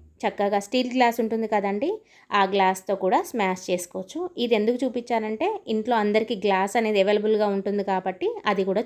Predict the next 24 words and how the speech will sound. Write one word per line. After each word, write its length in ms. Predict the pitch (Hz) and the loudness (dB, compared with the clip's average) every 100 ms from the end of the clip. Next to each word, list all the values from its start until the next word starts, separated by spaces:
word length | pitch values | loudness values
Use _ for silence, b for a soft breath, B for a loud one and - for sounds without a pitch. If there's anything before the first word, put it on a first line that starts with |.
| 240 | 0
చూపించడం 360 | 202 196 196 190 | 2 2 2 0
జరిగింది. 420 | 175 175 170 262 427 b b b b | 0 -2 -4 -4 -6 b b b b
చక్కగా 320 | 254 254 269 285 | 0 2 2 2
అంతా 200 | 233 254 254 | 2 -2 -2
స్మాష్ 360 | 240 226 240 - | 0 0 0 0
చేయాలంటే 360 | 254 233 240 320 | 0 0 0 0
మెత్తగా 320 | 233 214 233 240 | 0 0 2 2
అవసరం 240 | 208 233 214 | 2 -2 0
లేదండి, 300 | 190 180 175 180 B B 220 | 0 0 -4 -10 B B 0
ఇలా 140 | 214 214 | 2 2
పప్పులు 300 | 214 196 233 220 | 0 0 -4 0
పప్పులుగా 360 | 202 202 196 190 185 _ - | 0 2 2 2 0 _ -8
అక్కడక్కడ 420 | 214 - 208 202 202 202 | -6 -2 -2 0 -2 0
ఆనియన్స్ 360 | 196 196 196 220 | -2 -2 -2 0
అలా 140 | 196 185 | 2 0
ఉంటే 140 | 185 302 | -2 2
సరిపోతుంది. 580 | 302 240 190 180 190 175 - b b _ | 2 2 -2 -6 -8 -10 -12 b b _
ఇంకా 340 | 254 269 269 262 | -4 -2 0 2
పావు 180 | 233 240 254 | 4 4 4
బాజీ 200 | 269 277 | 0 0
చేయాలంటే 500 | 247 233 226 233 233 494 554 | 2 2 2 0 -2 -4 -2
మనకి 260 | 277 233 233 214 | 0 0 0 2
పావులు 320 | 208 208 220 | 2 4 2
అనేవి 220 | 214 220 | 0 -2